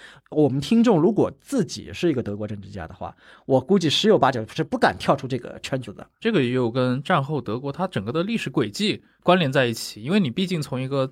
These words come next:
Speaker 2: 战败国有如此沉重的一个历史包袱中走出来，而且又在一个冷战的前线，国家还分裂了，
Speaker 1: 嗯。
Speaker 2: 那确实你就是得经过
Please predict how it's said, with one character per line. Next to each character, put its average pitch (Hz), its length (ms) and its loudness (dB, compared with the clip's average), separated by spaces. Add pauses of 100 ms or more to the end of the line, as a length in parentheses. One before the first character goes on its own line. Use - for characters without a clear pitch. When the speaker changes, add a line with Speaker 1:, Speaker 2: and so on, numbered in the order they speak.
(100)
Speaker 2:
战 160 220 2
败 143 180 2
国 113 220 -2
有 113 100 0
如 127 220 2
此 175 180 2
沉 120 220 -2
重 143 180 -2
的 113 80 0
一 110 60 -2
个 120 80 -4
历 135 80 0
史 123 100 -8
包 117 140 -2
袱 123 140 -4
中 120 180 -4
走 104 160 -6
出 - 160 -6
来， 98 180 -4 (280)
而 139 100 2
且 135 140 0
又 139 100 0
在 139 140 2
一 - 20 0
个 131 120 0
冷 117 340 0
战 165 120 4
的 151 60 0
前 113 220 -2
线， 131 240 0
国 127 160 -2
家 147 120 2
还 139 120 0
分 160 180 -4
裂 175 160 0
了， - 220 -8
Speaker 1:
嗯。 - 40 -20 (280)
Speaker 2:
那 147 80 -4
确 208 260 2
实 127 440 -2
你 131 180 -4
就 277 200 4
是 208 140 2
得 113 320 -2
经 196 220 2
过 170 400 2